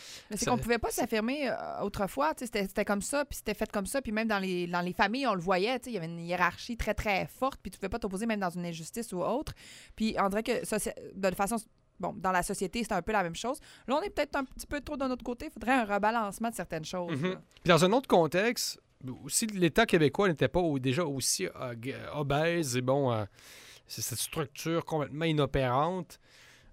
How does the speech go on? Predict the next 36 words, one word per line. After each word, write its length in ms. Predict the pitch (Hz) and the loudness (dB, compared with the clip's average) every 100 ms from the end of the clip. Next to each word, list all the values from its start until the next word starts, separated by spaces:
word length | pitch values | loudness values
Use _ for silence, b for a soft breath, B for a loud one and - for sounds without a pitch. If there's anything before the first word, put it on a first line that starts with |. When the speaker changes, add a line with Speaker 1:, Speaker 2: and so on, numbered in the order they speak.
| - | -10
Speaker 2:
euh, 380 | 123 123 120 120 | -4 -2 0 0
tu 120 | 147 | 2
sais, 40 | |
dans 140 | 180 139 | 6 6
une 160 | 135 | 4
société 400 | 127 147 143 135 | 2 4 4 4
où 80 | 202 | 4
l'État 340 | 151 135 185 | 4 4 4
serait 180 | 180 147 | 2 2
plus 240 | - 156 156 | 0 0 -2
slim, 680 | - 160 147 175 185 170 | -2 0 4 4 4 0
plus 280 | 131 170 147 | -2 -2 4
agile, 600 | 143 120 135 190 202 175 139 | 4 4 4 4 2 0 0
tu 100 | 160 | 2
dis, 40 | |
OK, 140 | 170 | 4
il 160 | 160 135 | 6 4
y 80 | 156 | 2
a 40 | |
un 80 | 151 | 0
programme 360 | - 156 185 175 | -2 0 0 0
qui 160 | 151 | -2
se 100 | - | -2
crée, 200 | - 147 | 0 2
il 40 | 175 | 2
y 40 | |
a 20 | |
des 140 | 151 147 | 4 4
enfants 260 | 135 - | 2 0
qui 100 | 156 | -2
ont, 140 | 143 127 | 0 2
qui 80 | 143 | 2
ont 60 | |
un 40 | 131 | 2
besoin, 360 | 135 123 143 | 2 2 0
euh, 320 | 147 131 127 | 0 0 0